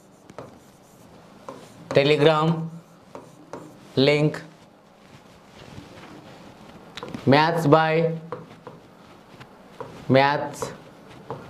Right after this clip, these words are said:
by Santosh sir ಅಂತ ಇದೆ, Maths by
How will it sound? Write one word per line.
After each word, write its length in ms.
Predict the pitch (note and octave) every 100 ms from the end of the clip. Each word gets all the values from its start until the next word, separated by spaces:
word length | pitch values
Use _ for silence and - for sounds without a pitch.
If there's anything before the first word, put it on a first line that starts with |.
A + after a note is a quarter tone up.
| - - - - - C3 B2
by 280 | C#3 C#3+ C#3+ C#3+ - - - - - - - - - - - - - - - - - - - - - - - - - - - - - - - - - - -
Santosh 600 | C#3+ C#3+ - D#3+ E3 E3 E3 -
sir 180 | C#3+ C#3+
ಅಂತ 100 | B2+ B2+
ಇದೆ, 120 | C3 F#3+ - - - - - - - - - - - - - C3
Maths 280 | C3+ C3+ C3
by 120 | C#3+